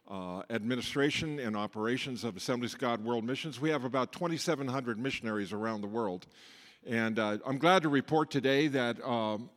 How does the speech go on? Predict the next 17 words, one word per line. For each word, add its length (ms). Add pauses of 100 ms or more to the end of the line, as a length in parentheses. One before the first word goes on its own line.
our 100
personnel 600
in 60
Afghanistan 720
are 80
safe 420
in 140
Germany, 440
and 120
we 100
just 300
give 220
God 240
the 80
glory 300
for 160
that. 260